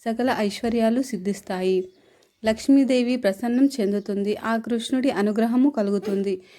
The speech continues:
మరి శ్రీకృష్ణాష్టమి రోజున ఏ రంగు దుస్తులను ధరించాలి అనే విషయాన్ని గురించి ఈరోజు మనం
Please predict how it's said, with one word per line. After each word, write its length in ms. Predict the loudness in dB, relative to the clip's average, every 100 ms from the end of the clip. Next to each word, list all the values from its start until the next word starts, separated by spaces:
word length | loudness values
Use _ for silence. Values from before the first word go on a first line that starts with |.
| -14 -4
మరి 200 | 0 2
శ్రీకృష్ణాష్టమి 1000 | 2 0 0 0 -4 0 -2 -2 -2 0 2
రోజున 320 | 2 2 0 0
ఏ 100 | 0 0
రంగు 260 | 0 0 0
దుస్తులను 500 | -2 -2 0 0 0
ధరించాలి 640 | 0 0 -2 -2 -2 -2
అనే 220 | 0 0 -2
విషయాన్ని 500 | -4 -4 -2 0 0
గురించి 440 | 0 0 -2 -2 -4 -8 -20 _ -2
ఈరోజు 400 | 2 4 4 2
మనం 260 | 2 0